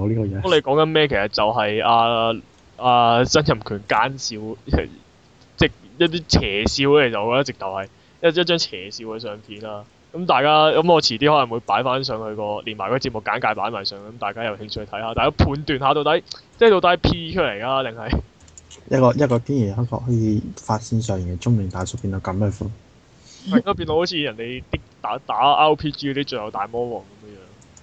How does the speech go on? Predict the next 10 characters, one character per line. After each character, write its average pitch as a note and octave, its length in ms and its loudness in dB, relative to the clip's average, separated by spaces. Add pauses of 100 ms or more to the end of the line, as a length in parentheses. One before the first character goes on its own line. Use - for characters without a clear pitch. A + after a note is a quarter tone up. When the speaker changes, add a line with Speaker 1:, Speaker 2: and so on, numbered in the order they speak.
(1800)
Speaker 1:
真 G#2+ 160 2
係 - 20 -10
邪 F2 220 -6
喎。 E2 40 -8 (540)
Speaker 2:
咁 C3+ 60 -4
啊， A#2+ 220 -2
係 A#2+ 60 -4
啊， A#2+ 220 -2
都 C#3 80 4
係 B2+ 200 0